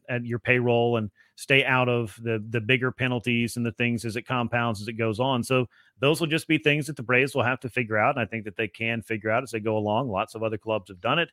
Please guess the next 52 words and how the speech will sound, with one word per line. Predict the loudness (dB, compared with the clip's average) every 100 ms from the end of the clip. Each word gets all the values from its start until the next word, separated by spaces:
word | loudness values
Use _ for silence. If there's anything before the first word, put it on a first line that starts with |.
| _ _ _ _ _ 0
and | 6
they'll | 6 6
figure | 2 2 6
out | 6 6
ways | 4 4 2 0
to, | 0 2 0 -4
to | -2
do | 0 2
that. | 2 2 0 0
And | 0 -4 _ _ _
I, | -2 0
I | 0
think | 0 0
that, | 0 -2 -6 -18
you | -8 -6
know, | -2
with | -2 0
the | 0
club | 2 4
that | 4 4
they | 6
have, | 6 4 4
it | 2 0
kind | 0
of | 0
affords | 0 2 2 2
them | -2 -2
some | -2
luxuries | -2 -2 -2 -4
a | 0
lot | 0 2
of |
other | 2 2
clubs | 0 -2 0
don't | -2 0
have, | 0 0
because | -2 -4 -2
you | -2
look | -2 -2
at |
the | -6
core | 0 4 4 2 -4 _ _
that | -2 0
the |
Braves | 4 4 4 0
have | 2
locked | 2 2 6
up. | 6 6
But | 0 0
then | 0
in |
the | -2